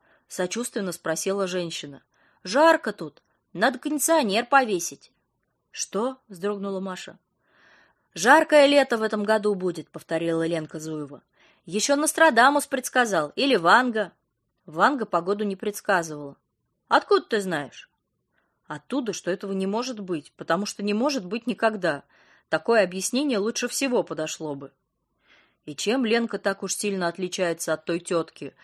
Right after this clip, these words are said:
которая собиралась играть кота Базилио в Малом театре? Никакой разницы, по сути.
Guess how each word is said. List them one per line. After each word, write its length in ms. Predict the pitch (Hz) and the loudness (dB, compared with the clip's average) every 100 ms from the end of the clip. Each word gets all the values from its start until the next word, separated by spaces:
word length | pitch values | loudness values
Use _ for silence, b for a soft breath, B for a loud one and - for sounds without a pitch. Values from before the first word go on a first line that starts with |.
| B B | B B
которая 400 | - 175 175 175 | -8 0 2 2
собиралась 600 | 170 175 190 185 175 165 | 0 -2 0 2 2 -2
играть 320 | 170 180 165 | -2 -2 -2
кота 320 | - 170 - 175 | -2 -2 0 2
Базилио 560 | 170 175 240 240 180 | 0 0 -2 0 0
в 60 | 165 | 0
Малом 320 | 175 165 180 | 0 0 -2
театре? 500 | 190 160 147 139 - _ _ b b b b b b | -2 -2 -4 -14 -18 _ _ b b b b b b
Никакой 480 | 151 160 208 320 277 | -8 -2 0 2 2
разницы, 520 | 175 190 185 - 170 | 2 2 -4 -6 -6
по 160 | 170 | -6
сути. 400 | 165 175 147 - | -6 -8 -12 -18